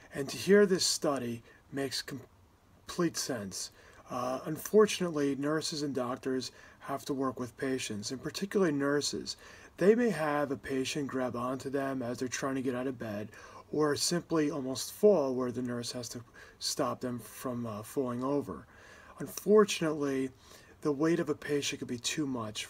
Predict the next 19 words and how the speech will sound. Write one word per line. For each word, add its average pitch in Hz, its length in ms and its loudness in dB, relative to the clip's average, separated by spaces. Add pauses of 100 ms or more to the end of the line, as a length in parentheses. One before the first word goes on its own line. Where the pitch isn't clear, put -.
(140)
for 135 320 -4
the 120 100 -6
nurse 113 340 -8
to 123 100 -8
handle. 135 420 -4 (680)
Likewise, 123 640 2 (260)
moving 202 300 6
a 139 60 -2
person 165 560 -2
is 117 100 -4
a 120 40 -6
lot 139 320 0
harder 110 540 -6 (300)
than 135 160 -4
moving 131 300 -2
a 123 60 -4
dumbbell 117 440 -6
or 104 120 -6
barbell. 120 600 -2